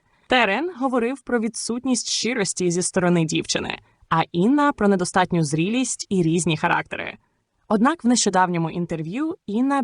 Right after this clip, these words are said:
більш детально розповіла, в чому ж причина.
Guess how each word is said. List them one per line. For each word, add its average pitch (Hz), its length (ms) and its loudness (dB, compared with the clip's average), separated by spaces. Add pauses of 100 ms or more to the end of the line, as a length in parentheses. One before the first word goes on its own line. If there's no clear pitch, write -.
(120)
більш 226 300 -4
детально 156 460 0
розповіла, 160 720 -2
в - 120 -20
чому 180 380 -4
ж - 160 -8
причина. - 560 -4